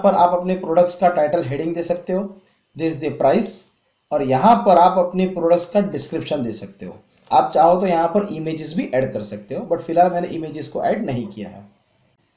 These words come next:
और user को यदि ये description satisfactory लगता है तो directly get it now पे click करेगा and then debit card, credit card या net banking से online payment करेगा।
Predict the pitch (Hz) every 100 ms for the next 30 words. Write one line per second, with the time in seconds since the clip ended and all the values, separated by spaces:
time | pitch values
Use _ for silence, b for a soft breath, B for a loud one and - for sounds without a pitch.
0 | - 143 165 185 196 202 202 - 175 180
1 | 190 170 170 185 175 190 180 160 165 180
2 | 175 170 151 - 170 175 202 b b b
3 | 165 156 156 170 175 202 165 139 160 165
4 | 165 160 156 - 160 - 180 175 196 -
5 | _ _ _ _ _ _ - 143 135 165
6 | 240 - - _ _ _ _ _ _ -
7 | - 180 180 190 185 165 170 170 185 175
8 | 175 165 135 151 156 143 202 - - 151
9 | 127 123 113 107 101 92 95 98